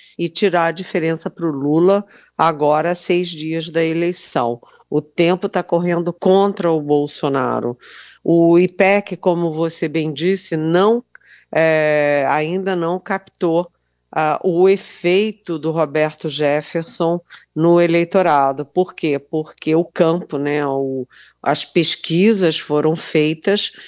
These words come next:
é, ah, só pegaram onze por cento delas ontem, né, a tempo de pegar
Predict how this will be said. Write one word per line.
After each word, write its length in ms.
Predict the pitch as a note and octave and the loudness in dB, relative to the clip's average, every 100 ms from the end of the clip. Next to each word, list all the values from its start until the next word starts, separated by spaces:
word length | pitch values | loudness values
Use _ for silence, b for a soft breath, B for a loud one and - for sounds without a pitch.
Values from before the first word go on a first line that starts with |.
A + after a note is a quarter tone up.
| B B B | B B B
é, 280 | D#3 D3+ D3+ D#3 D#3 | 0 2 2 0 0
ah, 960 | D3 D3 D3 D3 C#3+ C#3+ C#3+ C#3 C#3+ C#3+ | 0 0 0 0 0 0 0 0 0 -2
só 300 | - - E3+ | -2 0 0
pegaram 840 | - D3+ D#3 D#3+ F#3+ G3 G3 F#3 - | 0 0 2 2 2 0 0 -4 -6
onze 360 | E3 F3+ A#3 A#3 | 0 2 2 -2
por 200 | - - | -14 -20
cento 340 | - F3 D#3+ | -6 -6 -6
delas 540 | D#3 D3+ D#3+ F3 F#3+ E3+ | -4 -2 0 0 -2 0
ontem, 520 | E3 D#3+ D#3 D3+ C#3+ _ _ _ _ _ | 2 0 -2 -6 -6 _ _ _ _ _
né, 260 | C#3+ D3+ D3+ | -2 0 0
a 100 | D3 | -2
tempo 400 | - D3+ D3+ E3+ | -4 -4 -4 -8
de 200 | C#3+ E3 | -6 -8
pegar 680 | - G#3 D#3 D3+ D3+ F3 | 0 0 2 2 2 0